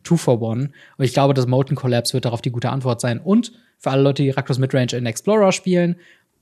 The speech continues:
äh, das ergänzt jetzt quasi die, äh, noch fehlenden Dreadbores, die es noch nicht auf dem Klienten gibt bei Magic Arena.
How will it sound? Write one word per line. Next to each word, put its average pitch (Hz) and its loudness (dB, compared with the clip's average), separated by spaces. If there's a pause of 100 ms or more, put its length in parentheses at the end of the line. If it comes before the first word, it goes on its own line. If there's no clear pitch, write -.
äh, 147 4
das - 2 (420)
ergänzt 151 0
jetzt 135 0
quasi 120 0
die, 113 0
äh, 117 -4
noch 113 -8
fehlenden 117 -2
Dreadbores, 120 -6
die 135 -8
es 117 -6
noch 127 -2
nicht 117 -6
auf 131 -8
dem 120 -6
Klienten 135 -2
gibt 135 -2
bei 131 0
Magic 131 -2
Arena. 131 -2